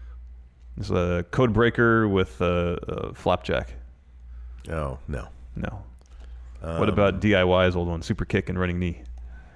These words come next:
Speaker 2: Sure.
Speaker 1: No, we abs-, absolutely destroy somebody.
Speaker 2: We could do the zigzag claymore. The
Speaker 1: Yeah, we could do that.
Speaker 2: zag, whatever they call it.
Speaker 1: Yeah. Who does the zigzag? You
Speaker 2: Well,
Speaker 1: do the
Speaker 2: you.
Speaker 1: Why?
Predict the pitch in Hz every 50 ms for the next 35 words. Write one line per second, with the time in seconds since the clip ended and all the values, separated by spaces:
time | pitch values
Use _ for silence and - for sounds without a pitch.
0 | - - - - - - - - - - 73 67 67 67 67 - - - - -
1 | 95 95 87 87 104 104 - - - - - - - - 95 98 104 - - -
2 | 104 104 92 87 95 95 92 85 85 - - - 90 87 85 - 85 85 104 107
3 | 120 120 120 113 95 90 87 85 76 - - - 101 104 90 87 82 87 101 104
4 | 101 85 85 85 85 80 80 71 - - 80 78 78 80 82 85 87 85 82 76
5 | - - 87 82 - 98 95 90 87 92 101 - 92 85 85 82 85 78 76 80
6 | 82 80 78 - - 87 82 80 80 73 71 - 78 71 73 78 80 87 92 92
7 | 90 87 82 85 92 - - - - - - - 113 110 107 92 92 90 92 92
8 | 85 87 87 82 82 82 - - - - - - - - - - - - - -
9 | - - - - - - - - - - - 107 98 92 92 90 131 143 101 76
10 | 71 67 65 - - - - - - - - 110 120 110 85 80 78